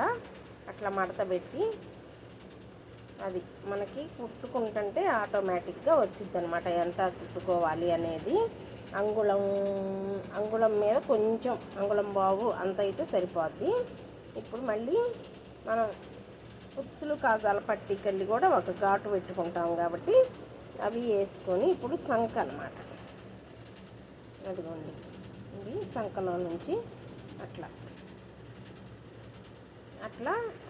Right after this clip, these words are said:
అట్లా షేపులు రెండు వైపులా అట్లా తయారు చేసుకొని, ఇప్పుడు అదిగోండి రెండో షేపు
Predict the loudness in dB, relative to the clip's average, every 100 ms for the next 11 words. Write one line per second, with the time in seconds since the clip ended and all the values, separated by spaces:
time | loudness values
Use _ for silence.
0 | -10 -4 -4 0 0 0 0 0 2 2
1 | 2 2 4 4 2 2 2 2 0 -12
2 | -16 -12 -10 -2 -2 2 2 2 2 2
3 | 0 -2 -4 0 2 4 4 2 -2 -2
4 | 2 2 2 -4 -12 -14 -16 -16 -16 -16
5 | -18 -18 -18 -18 -18 -18 -18 -18 -18 -18
6 | -18 -18 -18 -18 -16 -16 -16 -16 -16 -16
7 | -10 -10 -8 -10 -12 -14 -16 -16 -8 -2
8 | 2 2 0 -6 -8